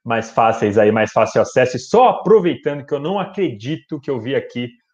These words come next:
um amigo meu, Hamilton, que era um amigo meu que, que na época que eu morava é, mais perto ali da Praça da Árvore, aqui quem é de São Paulo conhece, eu ia sempre,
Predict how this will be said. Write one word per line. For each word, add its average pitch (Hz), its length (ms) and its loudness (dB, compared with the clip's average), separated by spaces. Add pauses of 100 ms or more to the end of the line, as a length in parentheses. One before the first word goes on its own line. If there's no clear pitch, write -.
um 117 100 -10
amigo 120 280 -4
meu, 120 160 -2
Hamilton, 127 680 -4 (320)
que - 80 -6
era 131 120 -2
um 139 40 -2
amigo 147 300 -2
meu 139 300 2
que, 139 360 -4
que 131 320 -10
na 123 200 -4
época 135 260 0
que - 100 -6
eu 139 40 0
morava 123 580 0 (400)
é, 101 760 -4 (640)
mais 123 240 -2
perto 131 260 0
ali 117 100 0
da 117 120 2
Praça 120 320 -2
da 107 120 2
Árvore, 113 400 2
aqui 117 200 -10
quem 123 160 -6
é 117 60 -4
de - 80 -12
São 113 160 -6
Paulo 117 220 0
conhece, 117 400 -6
eu 127 60 -4
ia 143 140 0
sempre, 202 800 -2